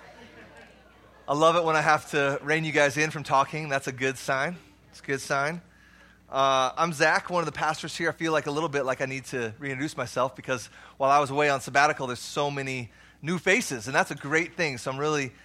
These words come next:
really thankful for that. Um,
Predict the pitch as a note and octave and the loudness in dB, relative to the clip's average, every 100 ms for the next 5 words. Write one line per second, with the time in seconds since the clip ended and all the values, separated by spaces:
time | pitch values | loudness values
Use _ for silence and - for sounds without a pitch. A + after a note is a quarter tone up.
0 | - - - C#3+ C#3 B2+ D3 C#3 - C#3+ | -20 -20 -18 -8 -4 -4 -4 -4 -4 -6
1 | B2+ - B2+ B2 C3 C#3 - - _ - | -6 -10 -4 0 0 -2 -12 -18 _ -20
2 | _ - A2 A2 G#2+ G#2 A2 | _ -16 -12 -10 -10 -12 -16